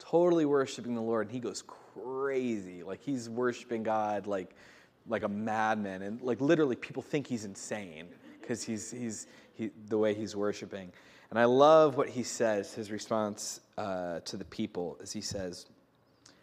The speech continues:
"I will become even more undignified than this."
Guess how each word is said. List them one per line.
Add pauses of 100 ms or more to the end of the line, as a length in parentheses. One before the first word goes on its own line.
(1160)
"I
will
become
even
more
undignified
than
this."